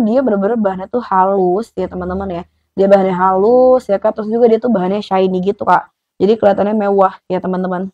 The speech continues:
Tuh, kayak gini ya, Kak. Di etalasenya nomor ini ya. Di etalasenya nomor berapa nih?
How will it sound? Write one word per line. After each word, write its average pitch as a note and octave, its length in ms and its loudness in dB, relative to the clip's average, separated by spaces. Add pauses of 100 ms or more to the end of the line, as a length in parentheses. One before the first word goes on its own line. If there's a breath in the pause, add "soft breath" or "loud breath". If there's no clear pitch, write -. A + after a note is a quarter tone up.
Tuh, D3 320 -6
kayak D3+ 160 -6
gini D#3+ 100 -6
ya, D3 140 -10
Kak. F3 160 -8
Di F3 80 -4
etalasenya F3+ 560 -6
nomor E3+ 260 -8
ini E3+ 380 -6
ya. G#3+ 80 -8 (380)
Di G3 120 2
etalasenya G3 600 0
nomor A#3+ 880 2 (240)
berapa F#3 240 -2
nih? G3 160 -4